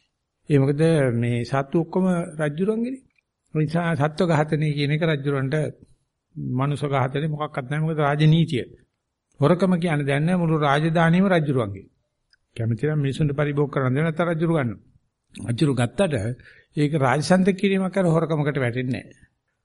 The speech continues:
කාමීත්‍යාචාරයකුත් නැහැ රජුරවන්ට. මේ සිළුම දෙනා රජුරවන් සතුයි. කැමති කෙනෙක් තියා ඉන්නවා. ඒ නිසා ඒකේ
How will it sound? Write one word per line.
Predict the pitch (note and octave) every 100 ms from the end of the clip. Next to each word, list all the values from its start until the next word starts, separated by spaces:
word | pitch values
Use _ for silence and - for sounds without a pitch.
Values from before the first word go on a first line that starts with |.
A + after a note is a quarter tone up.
| -
කාමීත්‍යාචාරයකුත් | B2+ E3+ F#3+ G3+ G3 F#3+ F3+ F3+ F#3
නැහැ | E3+ D3
රජුරවන්ට. | B2 G#2+ A2 F#2+ - _ _ _
මේ | - B2+
සිළුම | - A#2+ C3
දෙනා | D3+ D3 A#2+ D3
රජුරවන් | C#3 B2+ C#3+ D3+
සතුයි. | C#3+ C#3+ - G2 _ _ - -
කැමති | _ B2+ C3+ E3
කෙනෙක් | E3 D#3+ D#3
තියා | D#3 B2
ඉන්නවා. | B2 C#3 D3
ඒ |
නිසා | C3+ C3 B2+
ඒකේ | B2 D3